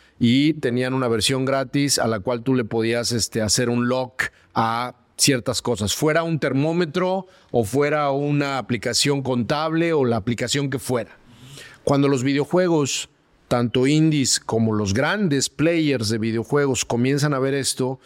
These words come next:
y ven que esto es una manera realista de monetizar en este sector de hardware,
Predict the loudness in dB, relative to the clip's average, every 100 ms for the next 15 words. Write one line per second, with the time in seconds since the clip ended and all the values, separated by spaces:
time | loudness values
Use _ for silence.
0 | -20 _ _ 2 4 2 -2 -2 -4 -2
1 | -2 -2 0 0 0 -2 -4 -8 _ _
2 | 2 2 2 0 2 2 2 0 0 -2
3 | -2 0 0 0 0 2 2 2 0 -2
4 | -2 0 2 2 2 0 -4 -10 _ -20
5 | _ 2 2 2 0 0 0 0 0 -4
6 | -4 0 0 0 -4 -2 -2 0 0 0
7 | -2